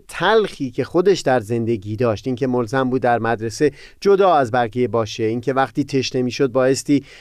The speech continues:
شخص دیگری با ظرف آب از بالا آب توی دهان او بریزه، مبادا تماسی با ظرف آب پیدا بکنه، بر اساس این تلخی‌ها سعی کرد اصول برابری خواهانه‌ای در متن قانون اساسی جا بده.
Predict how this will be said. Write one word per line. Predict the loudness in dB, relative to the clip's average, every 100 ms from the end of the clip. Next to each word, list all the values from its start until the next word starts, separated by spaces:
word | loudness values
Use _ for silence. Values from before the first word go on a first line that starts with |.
| -4
شخص | 0 0 2
دیگری | 0 2 0 0 2 4 4 4
با | 4
ظرف | 2 0 0 0
آب | 0 2 2 2
از | 0 -2 -4 0
بالا | 2 4 4 4 4
آب | 4 2 0 -2
توی | -4 -4
دهان | -2 -2 0 -2
او | -2 -4 -8 -4
بریزه، | -2 -2 -6 -4 -4 -4 -6 -2
مبادا | 2 4 4
تماسی | 2 2 4 2 2 2
با | 2
ظرف | 2 0 0
آب | -2 -2
پیدا | -4 -4
بکنه، | -4 -6 -6 -8 -8 -12 -20 -8
بر | 0 2
اساس | 2 2 2
این | 0 -2
تلخی‌ها | -2 -2 0 0 2 2
سعی | 0 0 2
کرد | 0 0 -2
اصول | -4 -4 -6 0 0
برابری | 2 2 4 2 2 -2 -4
خواهانه‌ای | -4 0 0 0 0 2 4 4 4
در | 2 0
متن | 0 -4 -4 -6
قانون | -4 -2 -4 -4
اساسی | -6 -6 -6 -6 -10
جا | -6 -4 -4
بده. | -6 -14